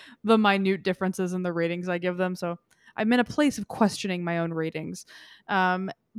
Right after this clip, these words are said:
but yeah, I think this movie is so well done. I think it's super fun. I think it obviously has its issues in the way, like,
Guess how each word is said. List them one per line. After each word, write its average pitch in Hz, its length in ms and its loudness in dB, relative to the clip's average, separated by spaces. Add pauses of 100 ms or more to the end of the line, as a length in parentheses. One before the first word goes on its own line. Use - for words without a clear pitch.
but 349 260 4
yeah, 554 300 -2
I 330 120 4
think 403 160 0
this 392 120 2
movie 359 220 4
is 339 120 4
so 247 300 0
well 254 220 4
done. 214 200 2
I 208 100 2
think 208 140 -6
it's 190 140 -8
super 226 240 -6
fun. 196 380 0
I - 100 -4
think 185 300 -8
it 180 180 -2
obviously 214 360 2
has 196 180 -2
its - 100 -14
issues 170 400 -6
in 170 80 -8
the 165 80 -4
way, 165 260 -2
like, 160 320 -8